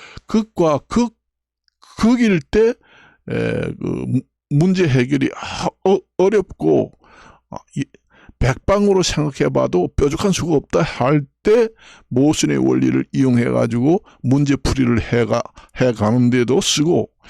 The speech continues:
옛날에 그 동의보감에서 보면은 허준 선생님이 그,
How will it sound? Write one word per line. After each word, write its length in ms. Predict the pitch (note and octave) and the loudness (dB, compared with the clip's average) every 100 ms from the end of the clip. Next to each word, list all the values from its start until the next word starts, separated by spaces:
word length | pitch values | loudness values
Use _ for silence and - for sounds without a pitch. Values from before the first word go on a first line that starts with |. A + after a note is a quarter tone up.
| - - - - | -20 -20 -12 0
옛날에 680 | E3+ B3 C4 B3+ A#3 F#3+ F3+ | 0 2 2 2 2 2 0
그 200 | F3+ E3 | 0 0
동의보감에서 960 | A#2+ A#2 D#3+ C4+ - D3+ E3 D3+ C3+ D3+ | 0 2 2 2 0 0 0 -2 0 0
보면은 600 | C3 B2+ C3+ F#3 D#3 A2+ _ - - - | 0 0 -2 -2 -4 -6 _ -20 -20 -4
허준 300 | F3 E3+ C#4 | -2 0 0
선생님이 800 | C4+ - E3 A3+ C4 C#4+ A3+ F3+ | 0 0 -2 -2 -4 -2 -2 -2
그, 720 | D3+ D2 C#2+ C2+ B1+ B1+ B1 | -2 -2 0 0 0 0 -2